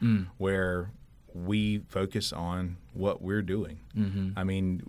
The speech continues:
Speaker 2: and, and the way that you do that is when somebody brings something up about what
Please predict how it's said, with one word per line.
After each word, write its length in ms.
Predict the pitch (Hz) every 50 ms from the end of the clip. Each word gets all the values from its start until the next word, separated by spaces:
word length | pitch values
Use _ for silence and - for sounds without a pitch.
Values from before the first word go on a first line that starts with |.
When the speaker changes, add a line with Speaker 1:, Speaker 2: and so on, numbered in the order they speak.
| - - - - - - -
Speaker 2:
and, 240 | 104 107 101 101 98 -
and 260 | 104 104 104 101 98
the 80 | 98 98
way 300 | 95 101 101 110 120 117
that 260 | 107 107 107 - -
you 140 | 113 110 107
do 240 | 92 92 110 123 -
that 340 | 101 85 80 82 85 - -
is 640 | - - 95 90 87 87 87 87 85 - - - - - - - -
when 160 | - 92 90
somebody 380 | 85 - 107 98 98 98 101 98
brings 340 | 90 95 98 98 104 104 -
something 260 | - 104 - - 107
up 200 | 110 120 117 -
about 400 | 90 82 82 82 82 76 - -
what 500 | 87 92 92 85 - - - - - -